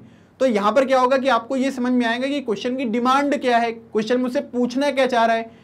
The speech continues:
डायरेक्टली नहीं पूछ रहा है तो इनडायरेक्टली मुझसे क्या चाह रहा है कि मैं लिखूँ अपनी कॉपी में, वो चीज़ें आपको कब पता चलेंगी, वो आपको इन पन्द्रह मिनट्स में पता चलेंगी। So इसलिए बोला जा रहा है कि use those fifteen minutes to only read your question paper। केवल आपको क्या करना है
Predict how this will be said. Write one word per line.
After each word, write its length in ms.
डायरेक्टली 520
नहीं 160
पूछ 200
रहा 100
है 60
तो 120
इनडायरेक्टली 680
मुझसे 300
क्या 400
चाह 240
रहा 100
है 100
कि 120
मैं 120
लिखूँ 300
अपनी 240
कॉपी 300
में, 160
वो 280
चीज़ें 280
आपको 280
कब 240
पता 180
चलेंगी, 420
वो 140
आपको 340
इन 120
पन्द्रह 320
मिनट्स 280
में 100
पता 180
चलेंगी। 340
So 80
इसलिए 300
बोला 200
जा 100
रहा 80
है 60
कि 120
use 120
those 200
fifteen 420
minutes 280
to 160
only 280
read 200
your 140
question 360
paper। 260
केवल 220
आपको 260
क्या 180
करना 240
है 160